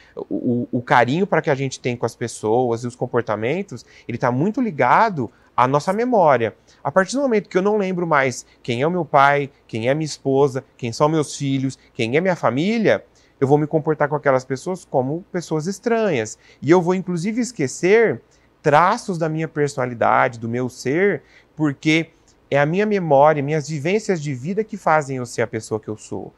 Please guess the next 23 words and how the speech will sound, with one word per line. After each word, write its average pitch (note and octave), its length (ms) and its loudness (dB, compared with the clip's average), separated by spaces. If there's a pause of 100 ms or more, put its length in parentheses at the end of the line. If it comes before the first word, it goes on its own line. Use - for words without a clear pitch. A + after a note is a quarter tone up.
(340)
E A2+ 60 0
a A#2 60 2
partir D#3 220 0
do F#3+ 40 0
momento F3 260 -2
que - 80 -2
eu D3+ 60 2
esqueci D#3 640 -2
isso, - 160 -8
porque B2 220 -8
uma A2+ 120 0
doença A#2+ 380 -2
me A#2+ 100 -4
causou A2 360 -2
esse G#2+ 160 -10
esquecimento, B2 840 -6 (260)
eu D3 120 2
talvez D#3 300 0
me E3 100 -6
torne C#3+ 240 0
uma C#3+ 100 -6
pessoa B2+ 320 -6
diferente, A#2+ 640 -4